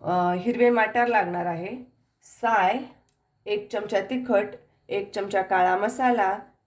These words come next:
चवीनुसार मीठ, साखर चवीनुसार, एक अर्धा चमचा हळद पावडर,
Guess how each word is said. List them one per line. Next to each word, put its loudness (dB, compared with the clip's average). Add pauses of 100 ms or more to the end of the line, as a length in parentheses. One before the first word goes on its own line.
(100)
चवीनुसार -2
मीठ, 0 (380)
साखर 0
चवीनुसार, -4 (460)
एक -4
अर्धा 4
चमचा -2
हळद -4
पावडर, -2